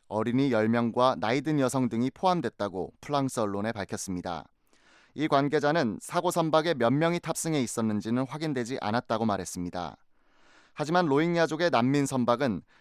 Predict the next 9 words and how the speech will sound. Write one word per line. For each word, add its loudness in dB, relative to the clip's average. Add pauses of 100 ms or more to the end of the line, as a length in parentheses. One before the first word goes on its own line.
(120)
대개 2
적정 -2
수용 -2
인원을 2
넘는 2
인원이 0
탑승하는 0
것으로 -2
알려졌습니다. -4